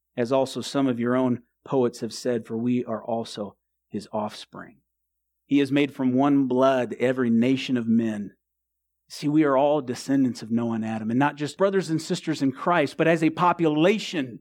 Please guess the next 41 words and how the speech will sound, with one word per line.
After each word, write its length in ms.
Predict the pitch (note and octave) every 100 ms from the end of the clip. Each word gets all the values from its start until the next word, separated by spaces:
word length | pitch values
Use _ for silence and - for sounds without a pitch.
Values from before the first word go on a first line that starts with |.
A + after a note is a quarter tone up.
| _ -
of 220 | D#3 -
people. 580 | - C4 - G#3 - _ _ _ _ _ _ _ _
And 120 | -
so 100 | G#3+
while 180 | F#3 G3+
not 160 | A3+ A3+
necessarily 500 | A#3+ - A#3+ A#3+ A3
Christian 880 | - - C#4 - B3+ A#3 G#3 - _
brothers 440 | D#3+ A#3 B3+ A3+
and 140 | G#3+ G#3
sisters 640 | A#3 C4 - A3+ D3 - _ -
in 120 | G3+
every 220 | G3+ F#3+
case, 300 | F#3 G3 F#3+
we 120 | A#3+
are 140 | G#3 -
offspring 580 | G#3+ B3 - - G#3
of 120 | G3+ F#3
God. 420 | A3+ C#4 F3+ - _ _ _ _ _ _ _
Isn't 260 | A3 B3 D4
it 100 | A#3+
sad 400 | - A3 C4 C#4
today 260 | C4+ C4 C4+
to 80 |
see 220 | A#3+ - A#3
how 140 | A#3+
people 280 | B3+ C4 A3+
treat 320 | A3 C4 C#4
one 120 | B3
another? 400 | B3+ B3 B3+ C#4+ - _
Isn't 220 | B3+ B3+
this 200 | C#4 C#4
a 60 | B3+
part 300 | - A3+ C4+
of 80 | B3+
the 80 | A3
very 260 | B3+ A#3+
issue 320 | A#3 C#4 C#4+
that's 200 | C4 A#3
going 320 | - A#3+ B3 A3
on 480 | G#3 A#3 C4 C4